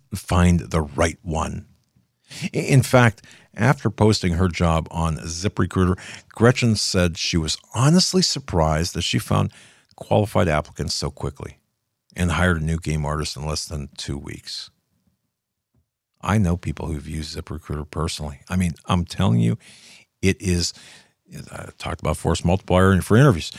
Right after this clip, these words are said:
It is the force multiplier for business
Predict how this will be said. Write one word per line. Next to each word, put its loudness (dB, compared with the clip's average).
It 6
is 6
the 4
force 8
multiplier 6
for 2
business 6